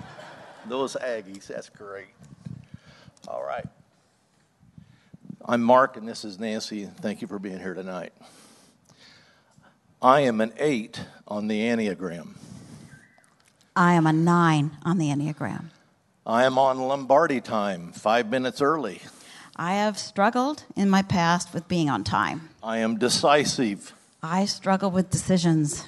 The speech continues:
Speaker 1: I am organized.
Speaker 2: I struggle with being organized.
Speaker 1: I am focused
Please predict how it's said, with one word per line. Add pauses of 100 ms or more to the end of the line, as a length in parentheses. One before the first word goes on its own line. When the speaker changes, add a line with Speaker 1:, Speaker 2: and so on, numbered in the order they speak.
Speaker 1:
I
am
organized. (520)
Speaker 2:
I
struggle
with
being
organized. (180)
Speaker 1:
I
am
focused